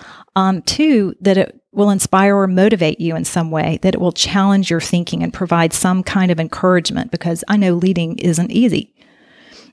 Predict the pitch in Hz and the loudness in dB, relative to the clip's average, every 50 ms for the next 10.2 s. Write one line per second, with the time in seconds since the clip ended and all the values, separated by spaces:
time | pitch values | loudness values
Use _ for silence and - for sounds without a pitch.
0 | - - 208 208 202 196 - - 233 247 277 302 311 269 226 196 180 180 - - | -6 -2 0 0 0 -2 -2 -6 -4 -2 0 2 2 2 2 2 0 -2 -4 -10
1 | _ - 185 - 214 208 - - 208 214 - - 233 220 214 220 220 - 196 208 | _ -8 -2 0 2 2 2 0 -2 -2 0 0 0 0 2 0 0 0 0 0
2 | 254 269 - - - 208 180 170 - - 196 170 165 170 170 - - - - - | 0 0 -2 -2 -2 -2 -2 -2 -2 -4 -4 -4 -4 -6 -6 -6 -6 -6 -6 -6
3 | 190 175 - 175 180 190 196 202 208 196 190 170 180 180 180 180 190 185 175 175 | -6 -6 -4 0 2 2 4 4 2 2 0 2 0 0 0 0 0 0 0 0
4 | 175 - - - - - 185 180 175 180 170 170 165 - - 180 165 156 - 151 | 0 -2 -4 -6 -6 -4 -2 0 0 0 -2 -4 -4 -2 0 0 2 2 0 -2
5 | - - - - - - - 214 190 170 160 - 190 180 - - - - 196 - | -4 -8 -10 -10 -10 -4 -2 0 0 0 0 -2 -2 -2 -2 -4 -2 -2 -4 -4
6 | - - - - 240 233 220 220 - 226 208 196 190 180 175 185 185 185 - - | -4 -8 -2 0 2 2 2 0 0 0 0 2 2 2 2 2 2 0 0 -2
7 | - 190 - - 196 185 - - 196 180 175 160 - 190 165 - 165 160 160 156 | -4 -4 -4 -2 -2 -2 -2 -2 0 0 2 2 0 0 0 2 2 2 2 0
8 | - - - - 170 - - - 185 180 190 185 185 175 175 - - - 185 170 | -2 -4 -2 -2 -2 -2 0 0 0 0 2 2 0 0 -2 -4 -6 -4 -4 -4
9 | - - 214 190 175 165 165 165 175 175 170 175 170 - 170 - - - 170 165 | -2 -2 -2 -2 -2 -2 -2 -2 -2 -2 0 -2 -2 -2 -6 -6 -6 -4 -2 0
10 | 160 160 156 - | 0 -2 -4 -8